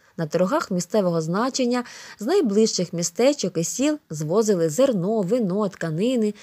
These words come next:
та інші товари. Сюди приїздили купці закуповувати товари,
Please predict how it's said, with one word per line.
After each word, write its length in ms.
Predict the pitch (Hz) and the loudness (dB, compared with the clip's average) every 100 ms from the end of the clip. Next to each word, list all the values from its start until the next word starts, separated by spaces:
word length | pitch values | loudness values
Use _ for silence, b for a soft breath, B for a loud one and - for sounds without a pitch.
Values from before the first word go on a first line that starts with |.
| B | B
та 100 | 302 | -2
інші 360 | 247 190 190 196 | 0 0 -2 -2
товари. 640 | 247 208 185 165 143 - B B B | 0 0 0 -2 -6 -12 B B B
Сюди 300 | - 240 285 494 | -4 4 8 8
приїздили 500 | 208 202 175 285 247 | 6 2 4 4 4
купці 520 | - 175 - 247 285 b b | 2 -2 -4 0 0 b b
закуповувати 1000 | 196 370 - 190 - 196 247 208 202 196 | -4 -2 -2 -6 -2 4 4 4 2 0
товари, 640 | 196 294 220 185 165 160 | 0 2 2 2 0 -4